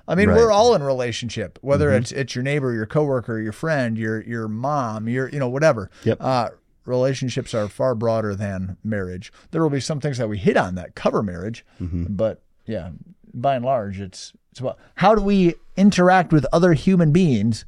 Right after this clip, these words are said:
Speaker 2: Yeah.
Speaker 1: in a manner that is, is healthy and holy.
Speaker 2: Yeah, I'll
Speaker 1: So
Speaker 2: be excited. I'll be excited to see some more, uh, things unpacked in this series. But, uh, to start, we are drinking, um,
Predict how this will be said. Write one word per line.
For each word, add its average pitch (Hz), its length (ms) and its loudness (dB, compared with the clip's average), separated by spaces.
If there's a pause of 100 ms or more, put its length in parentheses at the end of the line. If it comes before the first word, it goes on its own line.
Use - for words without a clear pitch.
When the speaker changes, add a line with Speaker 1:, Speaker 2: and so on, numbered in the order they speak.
(120)
Speaker 2:
Yeah. 139 280 4 (220)
Speaker 1:
in 147 120 0
a 135 40 0
manner 151 360 2
that 135 160 4
is, 113 260 -2
is 113 440 -4 (120)
healthy 120 380 2
and 98 80 0
holy. 101 340 -2 (480)
Speaker 2:
Yeah, 117 140 6
I'll 104 80 4
Speaker 1:
So 120 80 6
Speaker 2:
be 170 120 6
excited. 120 720 4
I'll 113 140 2
be 127 100 4
excited 104 400 2
to 98 80 0
see 104 280 2
some 95 200 0
more, 92 500 2
uh, 90 200 0
things 90 260 0
unpacked 95 420 -2
in 90 80 0
this 87 120 0
series. 87 400 0
But, - 320 -2
uh, 90 180 2 (400)
to 143 120 4
start, 175 520 4
we 151 160 6
are 147 100 6
drinking, 131 720 4 (140)
um, 113 640 6